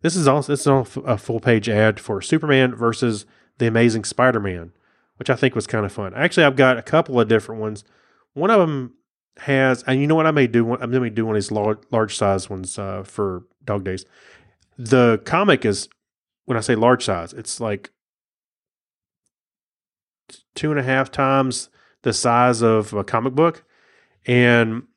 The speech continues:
uh, a standard comic. It's huge. It's huge, and they're kind of fun to read. This, I had one that had, like, the Hulk fighting,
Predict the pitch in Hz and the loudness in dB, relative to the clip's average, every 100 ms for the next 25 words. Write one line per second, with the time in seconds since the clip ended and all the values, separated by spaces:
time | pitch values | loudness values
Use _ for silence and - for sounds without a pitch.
0 | - - 117 110 107 101 - - - 147 | -18 -4 0 2 0 -2 -8 -16 -2 0
1 | 127 120 123 117 120 - 214 104 - _ | 0 0 -2 -2 -4 -2 0 0 -6 _
2 | _ - 131 95 - - 131 120 117 113 | _ -16 -14 -14 -18 -10 -4 0 0 -2
3 | _ _ _ _ _ _ _ 151 - 226 | _ _ _ _ _ _ _ -6 -4 -2
4 | 214 214 190 131 135 156 147 139 156 - | 0 2 4 4 4 4 0 -2 -4 -6
5 | 147 110 139 147 160 143 151 156 147 135 | -18 -14 -8 -6 -6 -4 -2 0 0 2
6 | 127 120 120 123 127 147 143 - 139 135 | 4 2 0 -2 2 2 0 -2 2 4
7 | 135 127 120 110 | 4 2 -2 -8